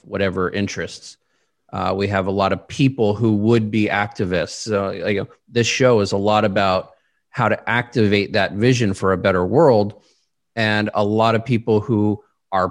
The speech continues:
passionate about something don't necessarily have the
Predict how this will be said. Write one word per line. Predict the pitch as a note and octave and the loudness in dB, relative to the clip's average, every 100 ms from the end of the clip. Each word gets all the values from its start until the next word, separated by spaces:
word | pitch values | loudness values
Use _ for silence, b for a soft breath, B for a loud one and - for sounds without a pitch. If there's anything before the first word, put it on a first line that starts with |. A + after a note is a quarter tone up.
| - | -4
passionate | - - B2+ D#3+ - D#3 A#2+ | -12 -4 0 0 0 -2 0
about | G2 F#2+ F#2 - | 0 0 -2 -4
something | G#2 F#2+ F#2 G2+ F#2+ F#2+ A2 _ _ _ _ | -4 -4 -6 -4 -4 -4 -8 _ _ _ _
don't | - C3 C3+ | -2 -2 0
necessarily | B2+ - A2+ - A2 G#2 G#2 G2 G2 | -2 -2 -6 -2 0 2 0 0 -2
have | G2+ G2+ G2 - _ _ _ _ G2+ | -2 -4 -4 -10 _ _ _ _ -6
the | G2+ G2+ | -4 -4